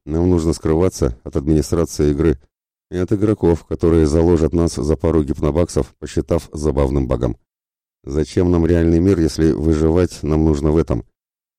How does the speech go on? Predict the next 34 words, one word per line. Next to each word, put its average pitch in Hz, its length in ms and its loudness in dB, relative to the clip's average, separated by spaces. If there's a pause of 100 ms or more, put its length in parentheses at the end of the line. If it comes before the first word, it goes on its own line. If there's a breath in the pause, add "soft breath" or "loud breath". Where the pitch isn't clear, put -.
(180)
И 98 80 -6
вообще, 101 420 -2 (240)
мы 82 220 -2
живы, 82 400 2 (120)
или 78 180 -4
Лев 85 180 2
настолько 85 420 0
скопировал 80 560 0
нашу 71 240 -2
модель 71 280 0
поведения?» 67 540 -2 (1200)
«Ты 82 80 0
задаёшь 92 440 4
вопросы, 82 480 0
отвечать 80 480 0
на 80 80 0
которые 85 540 0
я 80 80 2
совершенно 78 540 0
не 76 100 2
собирался. 80 580 -4 (680)
Уверен, 85 420 0
что 113 200 -4
готов 95 340 -2
узнать 78 320 0
на 71 40 0
них 69 180 -2
ответы?» - 420 -2 (640)
почти 69 300 -6
шипя 71 320 -2
от 67 120 -2
раздражения, 69 580 0
спросил 69 380 -4
Мек. 62 260 -6